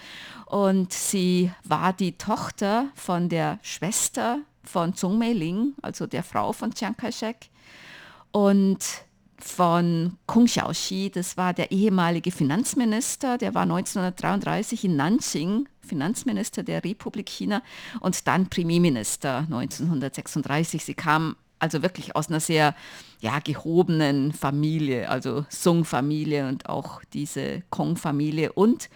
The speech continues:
irgendwie Nachfahrin in, weiß nicht, sechsundsiebzigster Generation von Konfuzius oder so. Und diese Frau, sie hat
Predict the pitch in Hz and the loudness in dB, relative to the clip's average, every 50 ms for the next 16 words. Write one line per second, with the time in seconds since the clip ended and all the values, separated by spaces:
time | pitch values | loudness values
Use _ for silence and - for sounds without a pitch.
0 | - - - - - - - - - 190 190 - - 190 190 185 185 190 190 - | -20 -20 -20 -20 -20 -18 -8 -4 -2 -2 0 0 0 0 2 4 4 2 2 -2
1 | - _ _ _ - - 170 160 131 165 233 - - - - - - - - - | -6 _ _ _ -4 -2 0 0 2 0 0 -2 -4 -8 -10 -2 0 2 2 2
2 | - 202 220 226 226 220 220 214 - - 185 196 196 190 202 214 - - 190 - | 0 0 0 2 2 4 4 4 2 2 0 0 2 0 0 -4 -6 -10 -10 -8
3 | - 196 196 - - - - - - 226 202 - 254 - - - 240 - - - | -6 -8 -8 -8 -10 -12 -10 -6 -6 -6 -4 -6 -8 -10 -14 -14 -14 -14 -8 -6
4 | 208 185 185 180 175 170 160 160 - - - 233 165 170 175 190 220 277 302 - | -4 -2 -2 0 2 2 2 0 0 -2 -2 0 0 2 2 4 4 2 2 2
5 | - - 233 - 202 214 - 226 269 - - - - - - - 202 - 294 320 | 0 -2 -2 -2 -2 -2 -4 -6 -8 -6 -6 -6 -6 -4 -4 -2 0 0 0 0
6 | - 269 214 311 339 - - - - - - - - - - - - - - - | 0 0 -2 -2 -2 -6 -10 -18 -18 -16 -16 -16 -16 -16 -16 -18 -20 -10 0 4
7 | 233 233 214 - - 220 220 220 240 220 208 - - 156 156 160 160 185 208 247 | 4 6 6 4 2 0 2 4 4 4 4 2 0 2 2 4 4 4 4 2
8 | 277 285 - - 240 220 240 214 233 226 - _ - - - | 2 2 0 2 2 2 2 0 -2 -4 -4 _ -10 -12 -12